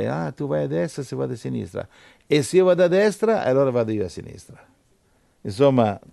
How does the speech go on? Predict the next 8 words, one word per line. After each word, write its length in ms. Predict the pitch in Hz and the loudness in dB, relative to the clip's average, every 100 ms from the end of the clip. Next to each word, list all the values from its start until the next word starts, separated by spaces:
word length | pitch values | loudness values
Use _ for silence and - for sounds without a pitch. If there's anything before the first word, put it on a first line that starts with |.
| _ | _
togliti 480 | 143 151 139 113 120 | 4 6 4 0 -2
di 160 | 127 | -2
torno 420 | 107 135 180 160 107 | 0 2 2 0 -2
perché 360 | 113 101 110 | -4 -2 -4
già 420 | 104 117 139 151 - _ _ _ _ _ _ _ _ _ _ _ _ _ _ _ _ _ | 0 0 2 -2 -6 _ _ _ _ _ _ _ _ _ _ _ _ _ _ _ _ _
qua 460 | _ 113 117 123 - _ _ _ _ _ - _ _ _ _ _ _ _ _ _ _ _ _ _ _ _ _ - | _ -4 -2 -2 -4 _ _ _ _ _ -20 _ _ _ _ _ _ _ _ _ _ _ _ _ _ _ _ -16
lasciamo 320 | 90 104 95 | -10 -8 -8
perdere. 600 | - 90 95 - 92 | -6 -8 -8 -16 -20